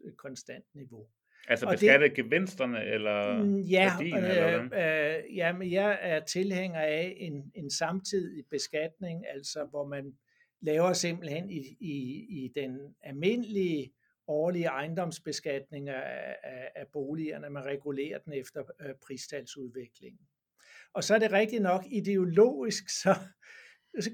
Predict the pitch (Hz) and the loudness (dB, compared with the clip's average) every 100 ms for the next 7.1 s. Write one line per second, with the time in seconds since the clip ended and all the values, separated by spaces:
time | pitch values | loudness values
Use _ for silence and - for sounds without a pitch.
0 | - 214 190 196 180 175 214 - - 156 | 8 8 10 6 6 6 6 6 6 6
1 | 165 208 208 - 135 143 - 165 185 - | 6 4 -2 -2 -6 -6 -6 -8 -8 -2
2 | 185 185 220 190 190 196 226 _ _ _ | 0 0 0 0 0 0 -6 _ _ _
3 | _ - 185 - 233 254 202 233 208 180 | _ 0 0 2 2 2 -4 -4 -4 -4
4 | 165 165 170 151 180 180 165 - - 254 | -4 -4 -4 -4 0 2 2 0 2 2
5 | 262 190 147 147 180 180 156 143 147 185 | 2 0 0 -2 -4 -2 -2 -2 0 -2
6 | 185 - _ _ _ 165 151 160 139 170 | -2 -8 _ _ _ -4 -2 -2 -2 -4
7 | 156 | -4